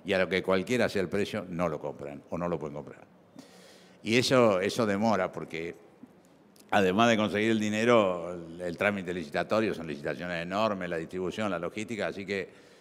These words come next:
yo calculo que andando bien, hay noventa, ciento veinte días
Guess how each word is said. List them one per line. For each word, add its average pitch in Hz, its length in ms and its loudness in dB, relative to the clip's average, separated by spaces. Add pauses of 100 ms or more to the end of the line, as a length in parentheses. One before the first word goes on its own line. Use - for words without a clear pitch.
yo 101 160 -2
calculo 101 440 4
que 90 80 -4
andando 101 420 2
bien, 113 460 0
hay 90 800 -4
noventa, 92 460 -2
ciento 80 280 -6
veinte 73 280 -8
días 67 320 -12